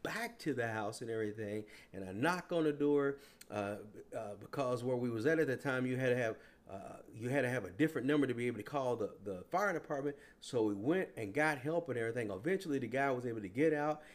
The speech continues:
and everything, but I didn't even think about it because it was second nature to me. It had been, I had been trained and had practiced it over and over and over again,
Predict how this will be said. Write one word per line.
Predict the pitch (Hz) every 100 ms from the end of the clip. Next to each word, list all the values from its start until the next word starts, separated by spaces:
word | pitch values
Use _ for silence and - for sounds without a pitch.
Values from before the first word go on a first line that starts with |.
| -
and | 107
everything, | 120 120 117 117 117 117 - -
but | 123 117
I | - 175
didn't | 170 190 160
even | 170 123
think | - 175 214 208
about | 127 117 113
it |
because | 110 107 135 120 - 143
it | 135
was | 113 110
second | - - - 165 165 - 160 120 120
nature | 156 196 196 127
to | 123
me. | 117 110 - - -
It | 143 139
had | 143 120
been, | 127 120 131
I | 165
had | 123 120
been | 107
trained | 95 - 156 135 107 95 - - -
and | 107
had | 123 -
practiced | - 156 156 160 120 - 101
it | 95 - - - -
over | 180 170 117 104 - - -
and | 110 113
over | 151 175 165 104 95 - - -
and | 117 117 -
over | 196 208 170 135
again, | 104 107 107